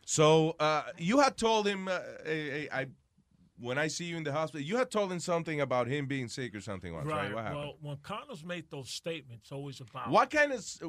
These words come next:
Speaker 1: what kind of statement would he say? What, what kind of offended you guys?
Speaker 2: Oh, wow. I mean, he would talk about, like, one of the jokes that we have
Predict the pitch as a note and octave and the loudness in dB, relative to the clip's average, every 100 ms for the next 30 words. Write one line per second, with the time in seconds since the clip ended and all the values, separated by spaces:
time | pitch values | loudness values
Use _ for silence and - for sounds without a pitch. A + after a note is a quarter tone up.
0 | D#3+ D3+ C3+ D3 F#3 A3 G#3+ G3 - E3 | -12 -16 -16 -4 -2 0 -4 -6 -6 -8
1 | C#3+ A#2+ G#2 F2 A2+ A2 - G2 E2+ G#2 | -6 -8 -8 -8 -6 -6 -6 -6 -4 -6
2 | A2+ G2+ A2+ - _ - B2 A#2 G#2 G2 | -8 -10 -10 -12 _ -12 -8 -6 -6 -6
3 | G#2+ F#2 E2 D#2+ C#2 A1+ _ - G#3+ G#3 | -6 -6 -8 -10 -12 -16 _ -10 -8 -6
4 | G3+ D3+ C3 A#2+ - - C#3+ C#3+ C3+ A2+ | -8 -10 -12 -14 -16 -10 -6 -6 -6 -12
5 | - - E3+ E3+ C#3+ F3+ D3+ - D#3+ C#3 | -16 -10 -8 -4 -4 -6 -8 -8 -8 -8
6 | C3+ C3+ B2 A2+ C3+ A#2+ G#2+ C#3+ D#3+ D#3 | -10 -8 -10 -12 -14 -16 -10 -8 -8 -8
7 | B2+ - D3+ D3 C#3 - - _ _ _ | -10 -8 -8 -8 -10 -16 -16 _ _ _
8 | _ _ - B2+ A#2 B2 A#2+ C3 C3 B2+ | _ _ -10 -8 -8 -8 -8 -6 -6 -8